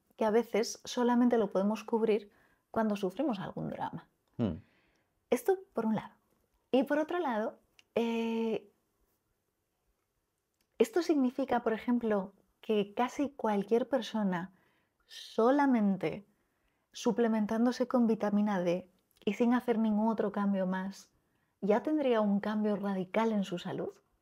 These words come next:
Speaker 2: No.
Speaker 1: No.
Speaker 2: No es suficiente con suplementarse con vitamina D, ¿no? Ya quisiéramos que sí,
Speaker 1: Sí.
Speaker 2: ¿vale? Pero no, no.
Speaker 1: Ujú.
Speaker 2: En realidad, la vitamina D depende para su correcta absorción, no depende solo del sol,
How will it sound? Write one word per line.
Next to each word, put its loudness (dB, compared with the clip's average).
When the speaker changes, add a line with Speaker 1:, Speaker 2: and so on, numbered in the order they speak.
Speaker 2:
No. 0
Speaker 1:
No. -14
Speaker 2:
No 6
es 4
suficiente 0
con -2
suplementarse 0
con -2
vitamina 2
D, 0
¿no? -2
Ya 6
quisiéramos 6
que 4
sí, 0
Speaker 1:
Sí. -2
Speaker 2:
¿vale? 0
Pero 10
no, 4
no. 0
Speaker 1:
Ujú. -6
Speaker 2:
En -2
realidad, 8
la 2
vitamina 4
D 6
depende 6
para 4
su -6
correcta 4
absorción, 4
no 6
depende 4
solo 4
del -2
sol, 0